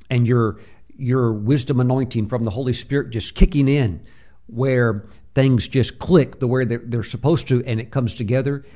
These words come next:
in a very, very beautiful way.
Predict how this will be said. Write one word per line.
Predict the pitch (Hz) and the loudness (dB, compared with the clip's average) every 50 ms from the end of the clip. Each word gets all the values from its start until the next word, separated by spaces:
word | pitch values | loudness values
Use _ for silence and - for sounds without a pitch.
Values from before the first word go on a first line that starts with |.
| - - - | -20 -18 -6
in | - 127 131 127 123 | -2 0 0 0 0
a | - 127 110 | -2 -2 -2
very, | 101 92 92 90 139 139 131 123 123 120 | -2 -2 0 2 2 4 4 4 2 2
very | 113 92 87 92 131 135 131 117 104 95 92 92 - - - - - - 92 | 0 -2 0 2 2 4 4 4 2 0 -2 -4 -8 -16 -20 -20 -14 -10 -4
beautiful | 95 107 120 127 117 117 107 - - 113 110 107 107 107 - | 0 4 6 6 6 6 4 2 0 0 0 0 0 -4 -4
way. | 107 110 107 101 87 73 69 | -2 0 0 0 0 -2 -6